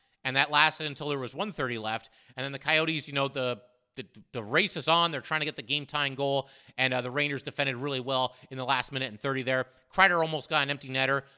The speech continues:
but by that point, there were only ten seconds left, and the game was gonna end anyway. But, uh, a lot to like in the third period. Uh, for the most part,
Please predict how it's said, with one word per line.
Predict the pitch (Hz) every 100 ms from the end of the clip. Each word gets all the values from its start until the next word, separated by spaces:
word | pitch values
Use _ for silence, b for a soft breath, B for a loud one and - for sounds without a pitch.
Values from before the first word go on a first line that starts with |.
| -
but | 127
by | 139
that | 139 -
point, | 139 135
there | 131
were |
only | 135 123
ten | 143 131
seconds | 139 131 123
left, | 131 127
and | 123
the |
game | 113 123
was | 120
gonna | 135 113
end | 120 113
anyway. | 113 98 101
But, | 95 120 - b b
uh, | 131
a | 135
lot | 180 220
to | 190
like | 190 185
in |
the | 165
third | 147 170 151
period. | 165 160 156 151 b b b -
Uh, | 123
for | 160
the | 165
most | 143 160 240 -
part, | 214 226 233